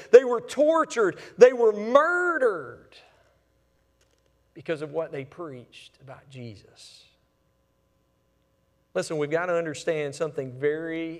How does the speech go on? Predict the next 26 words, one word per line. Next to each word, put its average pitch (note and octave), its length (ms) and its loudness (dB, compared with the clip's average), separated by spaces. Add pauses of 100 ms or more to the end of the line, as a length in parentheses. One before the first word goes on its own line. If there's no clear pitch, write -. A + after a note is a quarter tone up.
important. C3+ 680 -12
People F3+ 480 -8
will C#3+ 160 -6
die C3+ 640 -4
for D#3+ 160 -10
a C3+ 80 -4
lie C3+ 540 -6
if A#2+ 160 -16
they B2 160 -12
think E3 360 -14
it's - 220 -20
true, A2+ 540 -12 (400)
but B2 160 -2
people F3 400 -6
will C3+ 200 -8
not D3+ 520 -8
die A#2 400 -8
for C#3 120 -8
a A#2+ 60 -6
lie A2+ 440 -10
when A#2 280 -16
they A2+ 160 -16
know B2 320 -16
it's - 240 -20
not - 240 -20
true. - 180 -20